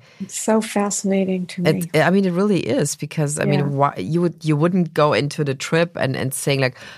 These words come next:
Speaker 2: "Oh, I think this time I'm gonna, <laughs> I'm gonna feel like
Speaker 1: We,
Speaker 2: it
Speaker 1: we
Speaker 2: is in
Speaker 1: have a, we
Speaker 2: Auschwitz."
Speaker 1: have a shared consciousness and a shared humanity,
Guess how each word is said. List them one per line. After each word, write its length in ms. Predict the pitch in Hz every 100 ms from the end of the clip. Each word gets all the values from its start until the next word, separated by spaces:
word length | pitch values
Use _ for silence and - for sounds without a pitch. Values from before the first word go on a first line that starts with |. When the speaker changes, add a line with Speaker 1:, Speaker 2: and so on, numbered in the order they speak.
| -
Speaker 2:
"Oh, 140 | 202
I 120 | 165 117
think 280 | 165 160 156
this 180 | 156
time 280 | - 165 156
I'm 100 | 143
gonna, 560 | 143 131 127 123 123 120 - _ _ _ _ _ _ _ _ -
<laughs> 640 | 139 - - - - -
I'm 100 | -
gonna 240 | 135 139 139
feel 240 | - 160
like 140 | 151 247
Speaker 1:
We, 60 |
Speaker 2:
it 60 | 127
Speaker 1:
we 60 |
Speaker 2:
is 60 | 233
in 60 | 240
Speaker 1:
have 180 | 254
a, 40 | 254
we 40 |
Speaker 2:
Auschwitz." 300 | 226 - 226
Speaker 1:
have 180 | 226 254
a 80 | 226
shared 520 | 226 - 226 226 226
consciousness 840 | - 208 208 - 214 - 180 175 -
and 140 | 196
a 40 | 196
shared 340 | - 208 202
humanity, 680 | 196 190 190 196 180 175 175